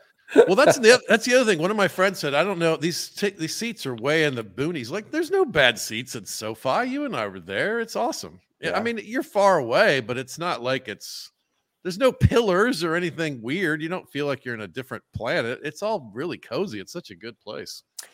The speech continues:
Speaker 2: And we didn't talk about this, but you lost the pool because you bet against the Rams on the game you went to, ding-a-ling. <laughs>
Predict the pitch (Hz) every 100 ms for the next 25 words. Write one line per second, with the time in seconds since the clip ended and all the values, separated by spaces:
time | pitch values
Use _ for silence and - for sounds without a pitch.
0 | _ _ - 147 127 127 123 147 180 139
1 | 127 165 127 104 113 - 110 131 180 170
2 | 151 151 - - - 160 120 117 110 _
3 | _ 127 139 120 120 139 147 123 131 -
4 | 120 113 139 131 120 113 117 131 156 156
5 | 135 175 - 160 123 95 135 139 139 151
6 | 165 - - _ 170